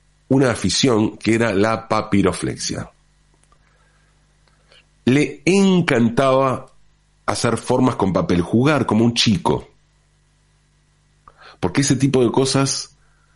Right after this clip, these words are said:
parecen territorio de infancia, y desde allí jugaba Unamuno.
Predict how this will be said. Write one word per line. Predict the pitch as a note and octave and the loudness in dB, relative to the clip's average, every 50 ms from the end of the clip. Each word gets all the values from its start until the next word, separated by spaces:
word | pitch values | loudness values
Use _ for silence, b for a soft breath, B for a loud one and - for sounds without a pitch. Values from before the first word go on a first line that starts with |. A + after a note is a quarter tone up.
| _ _ _ _ _ _ - | _ _ _ _ _ _ -4
parecen | G2 A2+ C#3 C#3 C#3 A#2 G2 | -2 -2 0 0 0 0 0
territorio | A2 F#2 F#2+ F#2+ E2 B2+ B2+ A#2+ G#2+ G2 | 0 0 0 0 2 2 2 2 2 4
de | G2 | 2
infancia, | G2 F#2+ - C#3+ B2 G#2 G2 - A2+ - - | 2 2 0 0 0 0 0 0 -2 -2 0
y | - B2+ | 0 2
desde | C3 C#3 C3 A#2+ A#2+ C3+ | 4 4 2 2 2 2
allí | B2+ - - - A3 G3+ | 2 2 0 2 2 2
jugaba | - - - E2+ E2+ - - D#2+ D2+ D2 | 2 2 0 0 2 2 2 0 0 -2
Unamuno. | C2+ C2 B1+ B1 A#1+ G#1+ G#1+ - - - - | -4 -4 -4 -4 -6 -6 -8 -10 -10 -14 -18